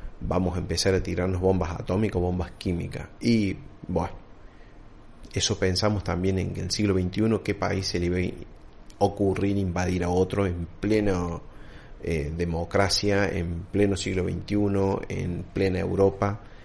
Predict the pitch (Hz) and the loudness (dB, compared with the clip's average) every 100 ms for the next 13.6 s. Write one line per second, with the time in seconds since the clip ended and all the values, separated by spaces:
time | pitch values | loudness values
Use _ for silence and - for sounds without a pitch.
0 | - - - - - 90 - 95 - 73 | -18 -18 -14 -8 -2 -2 0 0 0 -2
1 | 80 64 - - - - - - - - | -2 -4 -6 -12 -18 -20 -20 -20 -20 -20
2 | - - - - - - 65 - - - | -20 -20 -6 -4 -2 -4 -6 -10 -14 -18
3 | - - - - - - - 92 87 95 | -20 -20 -20 -20 -18 -14 -6 -2 2 2
4 | - 90 - - - - 95 101 98 104 | 4 0 0 -6 -8 -2 2 2 4 2
5 | - 156 170 180 143 - - - 92 95 | 4 2 2 0 -2 -6 -10 -4 -2 0
6 | 95 156 247 - - - - - - 90 | 2 2 2 -4 -16 -18 -18 -6 0 2
7 | 90 87 90 80 80 - - - - - | 2 2 -2 -4 -4 -4 -6 -8 -14 -20
8 | - - - 107 95 80 - - 90 - | -20 -2 6 8 8 6 -2 -4 -6 -6
9 | - - - - 95 92 92 95 - - | -8 -8 -8 -2 0 0 0 0 0 -4
10 | - - - - - - - - - - | -6 -10 -16 -18 -18 -18 -18 -16 -16 -18
11 | - - - - - - 110 92 101 - | -20 -20 -20 -20 -6 2 4 4 2 2
12 | 95 95 110 110 92 95 98 98 90 87 | 2 4 6 6 2 0 0 2 0 -2
13 | - 92 92 85 90 95 | -2 0 0 0 -2 -6